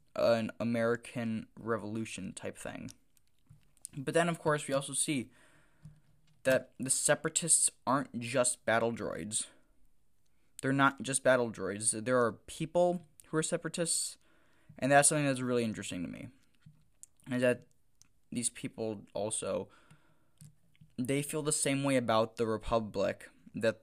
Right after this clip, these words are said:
you know, this, that the Jedi do, that Ahsoka does about the Separatists. And we also got the introduction of Lux Bonteri in this episode, which is really interesting. Um, he's a Separatist, and he and Ahsoka,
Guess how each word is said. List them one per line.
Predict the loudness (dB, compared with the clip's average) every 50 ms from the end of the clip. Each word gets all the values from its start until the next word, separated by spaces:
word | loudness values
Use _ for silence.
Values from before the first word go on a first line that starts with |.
| _ _ _ _ _ _ _ _ _ _ _
you | -6 -4 -2
know, | -2 -2 -2
this, | -2 -2 -2 -2
that | -4 -6 -8 -8 -10 _ -6
the | -6 -4
Jedi | -2 0 2 2 2 2 0 -2 -4
do, | -6 -6 -6 -4 -2
that | 0 0 0
Ahsoka | 0 0 0 0 0 0 -4 -4
does | -2 -4 -4 -6 -8 -10
about | -6 -2 -2 -2 -2 -4
the | -8
Separatists. | -6 -6 -6 -6 -6 -10 -10 -10 -8 -6 -6 -6 -6 -10 _ _ _ -20 _ _ _ _ _ -20 -20 _ _ _ _ _ _ _ _ -10 _
And | 0 0 2 2 0 0
we | 2 4
also | 4 4 4 2 0
got | 2 2 2 2 0
the | -4 -6 -6 -6
introduction | -8 -8 -4 -2 -2 -2 -2 -4 -8 -8
of | -4 0 0 0 0 -2 -4 -2
Lux | -2 -2 0 -2 -4 -2
Bonteri | 0 0 0 2 0 -2 -6 -4 0 2 2 2 2 -2
in | -4 -6
this | -6 -6 -6
episode, | -8 -6 -6 -6 -4 -4 -6 -8 -10 -14 _ _ _ -20 -20
which | -14 -10 -8 -6
is | -6
really | -4 -2 -2 -2 0 -2 -4
interesting. | -4 -8 -10 -10 -10 -10 -12 -10 -10 -10 -10 -10 -10 -12 -14 _ _ _ -20 _ _ _ _ _ _ -6 0
Um, | 2 2 4 4 4 2 2 0 -6 -10 -16 _ _ _ -6
he's | -4 -4 -4 -4
a | -4
Separatist, | -4 -4 -2 -4 -4 -4 -4 -6 -6 -6 -10 -12 -14 -16 _ _ -20 _ _
and | -6 -4 -4 -2 -4 -6
he | -8 -6 -6 -4
and | -4 -4
Ahsoka, | -4 -4 -4 -6 -6 -2 -2 0 0 0 -2